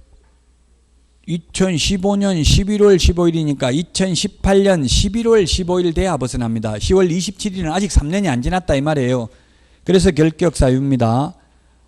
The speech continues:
오 번은 업무정지는 아무리 길어도 육 개월을 초과할 수 없잖아요. 그럼 사월 십오 일 날 업무정지 지금 몇 개월 받았다는 말은 안 나왔지만 아무리 많이 받아도 육 개월이겠죠?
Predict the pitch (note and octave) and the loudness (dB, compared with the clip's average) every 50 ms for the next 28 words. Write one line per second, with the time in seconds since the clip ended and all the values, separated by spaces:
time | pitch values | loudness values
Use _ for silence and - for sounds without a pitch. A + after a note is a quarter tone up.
0 | _ - - D#3+ G3 G#3+ G#3+ A3+ A3 F#3+ D#3+ D3 C#3+ D#3 F#3 G#3 A3 A#3 A#3 G#3+ | _ -2 2 4 4 6 6 6 4 4 2 0 0 2 2 4 4 4 4 4
1 | G#3 G3 G3 G3 G3+ F#3+ F3+ D#3+ D3+ C#3 - C#3+ D#3+ G#3 A#3 B3+ A#3+ A3 F#3 F#3+ | 4 4 2 2 2 2 2 0 -2 -4 -6 -4 -2 -2 -2 -2 -2 -4 -4 -2
2 | A3 G#3+ G3+ F3 E3 E3+ D#3 D3 C#3+ C#3 D3 E3 F3+ - - - A3+ G#3 F#3+ E3+ | 2 2 2 2 2 2 2 2 2 0 -2 -4 -4 -4 -4 -2 0 0 0 0
3 | C#3 - G#3+ A3 A3+ G#3+ F3+ - D3 D3+ - - - F3 D#3+ C#3 C3 C#3 D#3 D#3 | -2 -4 -4 -4 -4 -4 -4 -2 -4 -4 -4 -4 -6 -4 -2 -2 -2 -2 -2 -2
4 | C3 A2+ - E3 E3 D3+ B2 - F3+ G3+ G#3+ A3 G#3 G3+ - A3 G3+ G#3+ G#3+ G#3 | -4 -6 -4 -4 -4 -4 -2 0 2 4 4 4 4 2 2 2 2 4 4 6
5 | F#3+ E3+ D3+ D3 D#3+ F#3+ F#3+ F3+ F3+ F3 E3 F3 E3 C#3 - - _ _ _ _ | 6 6 4 4 2 2 2 0 0 0 0 0 0 -2 -2 -6 _ _ _ _
6 | - - _ _ _ - - E3+ C#3+ C#3 D#3 D3+ - A#3 A#3 A#3 A3 A#3+ A#3 A#3 | -20 -20 _ _ _ -4 -2 0 2 2 2 2 4 4 4 4 4 4 2 2
7 | G#3+ A#3+ A#3+ A#3 A3+ A3+ G#3+ F3+ D3 C#3 D#3 F3 F#3+ G3+ F#3+ - G#3+ G3+ E3+ C#3+ | 2 2 2 4 2 2 2 2 0 0 2 4 4 4 4 2 0 0 0 0
8 | D3 E3+ A3 A#3+ A#3 G#3+ F#3+ F#3 F#3+ F#3 F#3+ F#3 F#3 D#3+ C#3+ D3 E3 F3 - G#3+ | -2 -2 -4 -4 -2 -2 -2 -2 -2 0 0 0 0 0 0 0 -2 0 2 2
9 | G#3+ F#3+ F#3+ F3 F3+ - - G#3 G#3+ A#3 A#3+ | 2 4 4 2 0 0 0 -2 -2 -2 -4